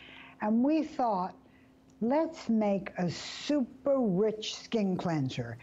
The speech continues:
Now, we sell it all the time at six ounces. It's one of our biggest selling cleansers.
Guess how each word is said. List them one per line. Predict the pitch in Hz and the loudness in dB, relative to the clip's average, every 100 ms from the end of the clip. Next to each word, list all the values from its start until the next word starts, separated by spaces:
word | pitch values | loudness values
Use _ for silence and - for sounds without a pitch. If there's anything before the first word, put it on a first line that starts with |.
| - - - - | -18 -20 -14 -2
Now, | 220 220 214 214 | 2 2 2 0
we | 240 226 | 2 2
sell | 233 262 277 294 | 2 0 2 2
it | 285 285 - | -2 -4 -2
all | 208 196 | 0 0
the | 202 | 0
time | 233 247 190 175 180 196 | -2 -2 0 0 0 0
at | 202 - | -2 -2
six | - 208 - | -2 -4 -2
ounces. | 202 175 165 - 120 92 - - - - - - - - - - | 0 2 0 -2 -6 -6 -12 -20 -20 -20 -20 -20 -20 -20 -12 -4
It's | 233 - | -2 0
one | 233 226 | 2 2
of | 196 | 2
our | 196 | 2
biggest | 160 202 208 226 - | 0 0 0 -2 -4
selling | 196 165 170 | -2 0 0
cleansers. | 170 214 185 151 110 - | 0 0 0 0 -4 -10